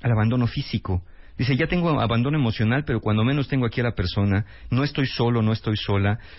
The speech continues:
Hay personas que se quedan por no asumir o pien-, pensar que el terminar una relación es un fracaso, ¿no?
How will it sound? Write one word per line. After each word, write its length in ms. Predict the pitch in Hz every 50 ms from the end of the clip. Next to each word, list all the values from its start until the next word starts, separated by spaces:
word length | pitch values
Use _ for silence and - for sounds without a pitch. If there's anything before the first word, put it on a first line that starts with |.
| - - - - - -
Hay 100 | 135 143
personas 380 | - 170 143 - 156 156 151 -
que 80 | -
se 140 | 123 - 110 -
quedan 380 | - 139 139 139 139 151 147 - - - - - -
por 160 | 120 113 113
no 100 | 123 131
asumir 500 | 139 - 131 127 127 131 139 139 139 - -
o 120 | - 107
pien-, 340 | - - 120 110 113 - -
pensar 500 | - 131 117 113 - - 147 147 170 -
que 140 | - - 151
el 360 | 127 113 110 107 104 101 95
terminar 320 | - 113 107 107 113 127 139
una 160 | 160 147 120
relación 320 | 110 101 98 - 135 131
es 80 | 131 -
un 100 | 143 135
fracaso, 580 | - 110 - - - 104 95 - - 110 156 - - - - - - - - - - -
¿no? 320 | 104 101 123 160 165 165